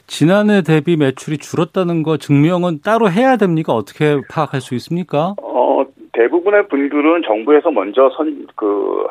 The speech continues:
Speaker 2: 행정자료를 이용을 해서
Speaker 1: 네.
Speaker 2: 매출이 준 부분에 대해서 저희가 파악을 해서 알려드리고요. "해당이
Speaker 1: 음.
Speaker 2: 되십니다."라고. 좀 그렇지 못한 분들은 매출이 좀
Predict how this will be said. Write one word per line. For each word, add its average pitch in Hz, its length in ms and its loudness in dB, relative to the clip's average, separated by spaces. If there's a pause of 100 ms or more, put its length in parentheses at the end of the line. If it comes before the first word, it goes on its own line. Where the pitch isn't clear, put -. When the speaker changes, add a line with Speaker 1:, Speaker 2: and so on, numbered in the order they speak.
Speaker 2:
행정자료를 185 600 2
이용을 117 440 -2
해서 95 500 2
Speaker 1:
네. 107 140 2
Speaker 2:
매출이 123 300 -12
준 117 180 -16
부분에 120 380 -6
대해서 101 340 -6
저희가 98 400 -2
파악을 143 440 -2
해서 135 260 2
알려드리고요. 113 840 -2
"해당이 117 240 0
Speaker 1:
음. 82 60 -8
Speaker 2:
되십니다."라고. 85 1000 -2 (360)
좀 123 80 -8
그렇지 156 300 2
못한 160 420 0
분들은 123 760 -4
매출이 147 460 -2
좀 120 160 -10